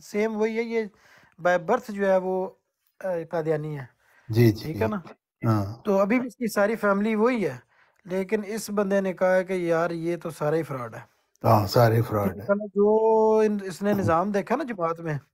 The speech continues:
Speaker 2: हम्म।
Speaker 1: वो देख के तो उसने हिसाब लगाया कि ये तो सारा ही चक्कर ही है बस।
Speaker 2: हाँ।
Speaker 1: तो
Speaker 2: देखिए, ये, ये बात जो मुझे कहते हैं ना, मैं समझता हूँ कि वो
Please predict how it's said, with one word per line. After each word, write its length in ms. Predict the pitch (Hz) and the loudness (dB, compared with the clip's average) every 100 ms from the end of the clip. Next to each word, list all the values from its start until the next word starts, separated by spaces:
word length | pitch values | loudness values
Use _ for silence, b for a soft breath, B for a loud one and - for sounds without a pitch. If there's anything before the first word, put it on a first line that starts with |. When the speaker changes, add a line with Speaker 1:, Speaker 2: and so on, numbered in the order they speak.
| _ - | _ 2
Speaker 2:
हम्म। 500 | 131 123 110 101 113 - - | 6 8 6 4 -6 -14 -8
Speaker 1:
वो 140 | 196 233 | -2 0
देख 360 | 190 220 226 | 2 2 2
के 200 | - 247 | -2 -4
तो 100 | 240 | -2
उसने 200 | 208 214 | 0 2
हिसाब 340 | 208 185 165 196 | 2 2 2 2
लगाया 240 | 190 202 | 2 2
कि 100 | 202 | 0
ये 220 | 190 196 | 0 -2
तो 120 | 190 | -2
सारा 680 | 180 - 170 175 180 180 180 | -6 -2 2 2 2 2 2
ही 120 | 185 | 0
चक्कर 380 | 165 208 - 165 | -2 -6 0 0
ही 80 | 156 | -2
है 100 | 139 | -8
बस। 340 | 120 123 - - _ - | -10 -14 -20 -20 _ -6
Speaker 2:
हाँ। 640 | 117 110 113 123 - - _ | -2 0 -2 -6 -12 -20 _
Speaker 1:
तो 120 | 175 165 | -8 -6
Speaker 2:
देखिए, 480 | 165 143 143 147 | 2 6 6 6
ये, 360 | 175 151 190 196 | 6 8 6 4
ये 200 | 165 180 | 2 0
बात 260 | 165 156 151 | 2 2 2
जो 120 | 160 | 0
मुझे 240 | 151 139 | 0 0
कहते 340 | 147 135 123 160 | 0 -2 -2 -4
हैं 60 | |
ना, 180 | 190 185 | -4 -6
मैं 320 | 131 127 131 | -6 -4 -6
समझता 420 | - 135 139 131 | -6 -8 -8 -8
हूँ 60 | 165 | -8
कि 120 | 160 | -6
वो 460 | 131 127 131 131 | -6 -4 -2 -4